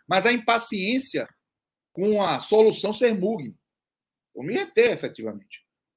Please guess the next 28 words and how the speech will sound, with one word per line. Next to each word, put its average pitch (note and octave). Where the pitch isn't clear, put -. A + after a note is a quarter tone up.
Porém, A3+
eu C#3+
tenho C#3
que D#3
reconhecer G3
que C4
Mugni G#3
mudou G#3
aquele D#3
momento C#3
do C3+
Bahia. A#2
Ele D#3
participou A3+
do C4+
melhor C4
momento A#3+
do -
Bahia A3+
no B3+
jogo, E3
um C3
momento D#3
de G3
lucidez G#3
de D#3+
construção C#3+
ofensiva. -